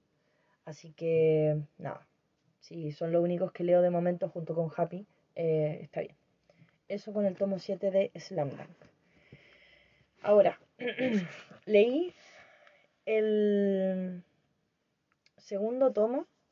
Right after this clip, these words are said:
de, eh, las aventuras de Arsène Lupin, o Lupin, como se diga, yo le digo Lupin, eh, que se titula Arsène Lupin contra Sherlock Sholmes. Ya vamos a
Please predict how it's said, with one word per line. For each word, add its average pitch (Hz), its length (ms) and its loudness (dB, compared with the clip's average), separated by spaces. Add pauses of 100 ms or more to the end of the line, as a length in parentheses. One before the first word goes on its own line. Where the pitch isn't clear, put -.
(220)
de, 208 440 4 (200)
eh, 196 220 0
las 185 240 0
aventuras 220 640 2
de 190 100 2
Arsène 196 460 0
Lupin, 196 640 -6 (140)
o 170 220 -2
Lupin, 165 520 -2 (120)
como 160 200 -10
se 160 140 -12
diga, 170 380 -2
yo 165 140 -2
le 160 80 2
digo 156 200 0
Lupin, 147 380 -2 (840)
eh, 190 320 0
que 226 120 -6
se 226 140 -4
titula 220 580 2
Arsène 202 380 -6
Lupin 208 340 -4
contra 196 520 2
Sherlock 202 560 4
Sholmes. 196 600 0
Ya 170 160 2
vamos 175 360 2
a 160 540 -2